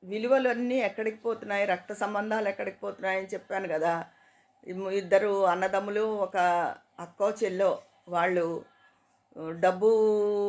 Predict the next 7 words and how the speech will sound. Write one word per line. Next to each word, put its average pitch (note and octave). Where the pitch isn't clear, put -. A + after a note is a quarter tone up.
లెక్క G3
కుదరక G3
చెల్లెలనో G#3+
అక్కనో G3+
హత్య F#3+
చేసేద్దాం F#3+
అనుకున్నారు. F#3